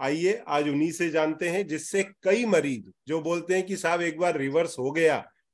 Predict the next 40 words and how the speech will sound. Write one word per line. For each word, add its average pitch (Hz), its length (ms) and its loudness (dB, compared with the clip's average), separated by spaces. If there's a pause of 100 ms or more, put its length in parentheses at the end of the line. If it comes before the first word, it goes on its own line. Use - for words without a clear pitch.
(140)
तो 180 200 -4
फिर 226 140 8
हमारी 190 380 2
life 180 360 -2
कैसी 160 300 -2
रहेगी", 175 380 -2
उसके 180 340 0
बारे 160 280 4
में 156 180 2
बताइए। 156 560 -2 (340)
तो 156 60 0
आज 170 400 2
उन्हीं 180 340 2
के 196 120 2
मुंह 160 180 -6
से 180 200 -2
जानकारी 147 540 0
लेते 135 360 -4
हैं, 165 240 -2
जिससे 151 340 -2
आपको 143 320 -2
मदद 131 340 -2
मिले। 101 240 -8 (500)
Please 190 280 2
नवीन 143 320 2
जी, 113 160 -8
आपका 139 320 0
experience 165 640 0
share 151 340 0
करें, 175 340 0 (360)
डायबिटीज 147 560 -2
रिवर्सल 156 460 2
के 180 140 0
पहले 147 460 -2
का 185 180 4
भी 233 300 -6
और 185 200 -2
बाद 156 300 0
का 113 100 -6
भी। 101 140 -16